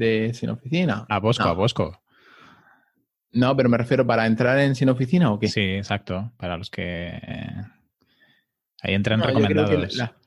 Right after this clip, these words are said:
Speaker 1: si te das cuenta, el, por ejemplo, ahora ha entrado Víctor Campuzano en, en el Slack. No sé si sabes quién es.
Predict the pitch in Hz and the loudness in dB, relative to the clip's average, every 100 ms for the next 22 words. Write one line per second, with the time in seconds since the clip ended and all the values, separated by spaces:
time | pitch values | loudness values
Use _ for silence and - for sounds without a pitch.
0 | _ _ - 123 120 127 127 131 131 127 | _ _ -6 2 4 2 2 0 2 0
1 | 156 160 117 107 101 101 98 95 110 107 | 2 2 2 2 0 0 -2 -4 -6 -2
2 | 117 101 107 117 120 120 120 117 117 120 | 0 2 4 2 4 4 4 4 2 0
3 | 117 110 107 107 110 110 107 107 - - | 2 0 -2 0 2 2 2 0 -2 -4
4 | 107 104 104 101 117 143 117 113 110 107 | -6 -4 -6 -4 -2 -2 -2 -2 -2 -4
5 | 104 - 104 135 | -4 -4 -2 -2